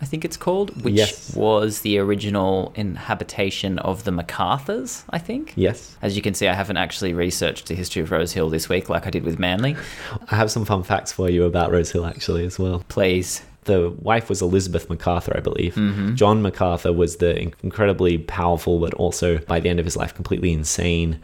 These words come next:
Speaker 2: man about town who is probably best remembered for being very instrumental in the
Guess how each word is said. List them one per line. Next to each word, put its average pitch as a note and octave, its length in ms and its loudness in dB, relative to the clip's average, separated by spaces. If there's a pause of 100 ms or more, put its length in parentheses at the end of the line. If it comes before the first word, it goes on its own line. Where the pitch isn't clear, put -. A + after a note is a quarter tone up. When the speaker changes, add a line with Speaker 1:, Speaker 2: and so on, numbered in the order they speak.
(100)
Speaker 2:
man F2+ 460 2
about E2 380 2
town E2 520 2
who E2 420 2
is E2 160 -2
probably - 400 0
best E2 300 -4
remembered E2 360 0
for D#2 260 -2 (200)
being F2 300 0
very F2 280 0
instrumental E2 640 -2
in F2 220 0
the F2+ 260 -4